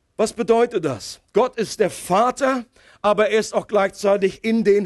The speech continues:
Himmeln. Er durchdringt alles. Er ist viel größer und stärker als wir. Das Wort Abba, Vater, erinnert uns daran, dass Gott gut ist und sich um uns sorgt.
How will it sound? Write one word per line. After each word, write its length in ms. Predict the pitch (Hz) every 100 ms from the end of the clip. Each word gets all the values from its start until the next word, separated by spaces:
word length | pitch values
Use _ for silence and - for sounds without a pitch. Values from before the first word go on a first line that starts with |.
| -
Himmeln. 520 | 175 240 226 135 90 - - -
Er 160 | 226
durchdringt 840 | 190 220 117 104 165 165 262 277 -
alles. 480 | 226 254 208 - - - -
Er 160 | 240
ist 220 | 247 -
viel 580 | - - 302 320 339 294
größer 580 | - 190 269 311 - 226
und 140 | 214
stärker 800 | 208 - - 208 294 311 - 254 220 - -
als 420 | 196 226 - 139
wir. 300 | 262 254 120 - _ _ _ _ _ _ _ _ _ _ _ _ _ _ _ _ _ _ _ _ _ _ _ _ _ _ _ _ _ _ _ _ _ _ _ _ _
Das 240 | - 185 -
Wort 280 | 190 196 -
Abba, 340 | 269 311 196
Vater, 500 | 135 - 220 - 214
erinnert 480 | - 175 214 294 277
uns 240 | 226 185
daran, 320 | 214 190 196 202
dass 240 | 190 104
Gott 300 | 185 233 -
gut 320 | 208 302 311
ist 160 | 214 -
und 120 | 175
sich 200 | 185 214
um 160 | 214 214
uns 200 | 185 123
sorgt. 460 | 226 - - -